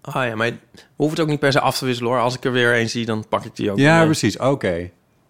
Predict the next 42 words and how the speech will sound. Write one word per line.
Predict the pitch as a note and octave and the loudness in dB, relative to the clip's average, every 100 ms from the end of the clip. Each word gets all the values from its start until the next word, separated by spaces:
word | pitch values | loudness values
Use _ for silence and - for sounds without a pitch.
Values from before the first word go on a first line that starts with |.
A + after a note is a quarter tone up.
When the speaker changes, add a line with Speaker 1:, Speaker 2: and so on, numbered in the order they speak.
| _ | _
Speaker 2:
Ja, | B2+ C#3+ D3+ | 0 4 4
laten | D3+ D3 C3 | 4 2 0
we | |
dat | B2 G#2 | -2 0
doen. | F2+ F2+ F#2+ | -2 -4 -6
Dat | - A2 | -8 -6
is | - | -6
misschien | A#2 C3 A2+ | -4 -2 2
beter | B2 C3+ | 2 2
dan | A#2+ A#2 | 0 0
dat | A2+ A2 | 0 0
we | A2+ A2 - | -2 -2 -10
onszelf | B2+ A2 A2+ A2 | -6 -2 0 0
Speaker 1:
Ja. | |
Speaker 2:
verplichten | A2 G2 A2 G#2+ | -2 -2 -2 0
elke | A2 A2 | -2 0
week | A2 G#2+ | 0 0
met | G2+ | -2
iets | G2+ | -6
te | - | -2
komen, | A2 G2+ | 0 2
Speaker 1:
Maar | B2 | 0
Speaker 2:
want | C#3+ | 0
Speaker 1:
we | F3 | -2
kunnen | E3+ | 0
er | E3 | 0
ook | D#3+ | 2
eerlijk | E3 D#3+ D3+ - | 2 4 2 2
over | B2 A#2+ | 0 2
zijn, | A#2 A#2 | 0 2
hè, | B2 B2+ | 2 2
of | A#2+ | 0
het, | A#2 | -4
als | A#2 A#2+ | -4 -4
we | |
het | A#2+ | -4
dus | B2 | -4
niet | A#2+ A#2 | -2 0
lezen. | A#2 A#2 A#2+ G#2+ | 2 4 2 -2
Ik | B2 | -4
bedoel, | B2 C3 B2+ | 0 0 0
ja, | C3+ C#3+ | 0 0